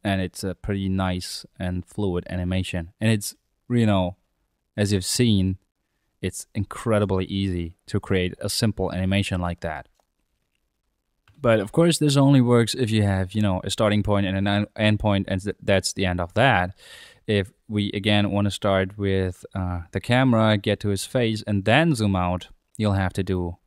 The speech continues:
a manual animation. So let's go with the workflow of Transform A.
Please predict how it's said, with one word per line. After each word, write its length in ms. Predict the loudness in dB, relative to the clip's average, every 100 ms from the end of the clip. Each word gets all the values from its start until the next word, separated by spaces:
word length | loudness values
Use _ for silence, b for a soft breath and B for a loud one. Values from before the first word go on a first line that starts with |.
| -6
a 60 | 0
manual 640 | 2 4 2 2 -2 -6 -8
animation. 640 | -2 0 0 -2 -6 -8 -10 -10
So 280 | -4 -2 0
let's 220 | -2 -4
go 180 | -4 -2
with 220 | -2 -4
the 100 | -4
workflow 520 | -4 -6 -4 -2 -2 -2
of 300 | -4 -4 -6
Transform 560 | -4 -4 -4 -4 -4 -4
A. 280 | -2 -4